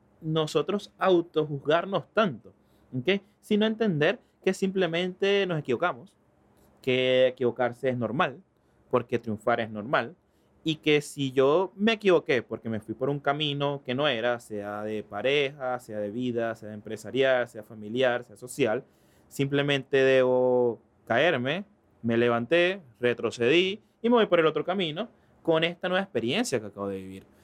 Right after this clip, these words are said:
Entonces, pero sí, así, soltarlo, como que no engancharme en el error. Porque si yo me engancho en el error, yendo en el nuevo camino, recordando en cómo me equivoqué, recordando por qué me equivoqué, voy a transitar ese nuevo camino con miedo.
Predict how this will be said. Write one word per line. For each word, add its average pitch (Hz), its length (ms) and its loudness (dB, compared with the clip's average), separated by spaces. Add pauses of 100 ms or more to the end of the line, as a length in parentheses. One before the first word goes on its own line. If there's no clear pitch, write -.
(180)
Entonces, 170 640 -2
pero 156 240 2
sí, 120 280 -4 (100)
así, 117 380 -4
soltarlo, 127 560 -2
como 120 260 -4
que 127 140 -4
no 165 420 0 (320)
engancharme 165 920 -4 (420)
en 147 160 -2
el 131 160 0
error. 113 320 0 (380)
Porque 123 240 -2
si 123 120 -4
yo 123 120 0
me 175 140 0
engancho 196 340 0
en 202 80 0
el 185 80 0
error, 160 360 2 (140)
yendo 127 340 0
en 160 60 -2
el 165 140 -4
nuevo 143 180 0
camino, 156 460 -10
recordando 120 1000 -4 (380)
en 120 160 0
cómo 131 180 2
me 156 100 0
equivoqué, 151 520 0
recordando 127 720 -2
por 123 140 -2
qué 127 100 -10
me 131 80 -6
equivoqué, 135 480 -2 (300)
voy 151 120 2
a 170 100 2
transitar 151 640 -2
ese 143 260 -8
nuevo 131 240 -2
camino 123 500 -8
con 202 180 0
miedo. 247 380 2